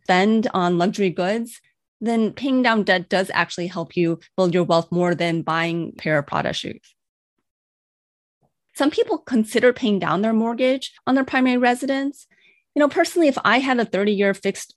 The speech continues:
term mortgage for two point five percent, I'm not paying that off anytime soon. However, there are times where paying down your mortgage has some advantages. If you use a physician loan to buy your home,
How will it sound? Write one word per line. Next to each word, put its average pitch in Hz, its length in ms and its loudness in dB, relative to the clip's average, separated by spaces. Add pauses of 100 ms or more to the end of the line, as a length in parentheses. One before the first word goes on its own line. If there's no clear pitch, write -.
term 196 180 0
mortgage 180 400 0
for 175 140 -6
two - 120 -10
point 180 240 -4
five 165 200 -2
percent, 185 440 -4 (480)
I'm 254 140 4
not 254 160 4
paying 196 220 0
that 170 160 4
off 160 200 0
anytime 156 440 -6
soon. - 420 -12 (560)
However, 277 460 4
there - 160 0
are 294 160 6
times 262 360 0
where 226 80 -4
paying 202 460 -4
down 190 240 -2
your 185 80 0
mortgage 175 440 -2
has 180 280 -2
some 180 140 -2
advantages. 156 720 -4 (420)
If 226 160 -2
you 254 80 2
use 311 220 2
a 262 80 4
physician 190 500 -2
loan 175 240 0
to 208 100 -6
buy 156 180 -2
your 165 140 0
home, - 380 -6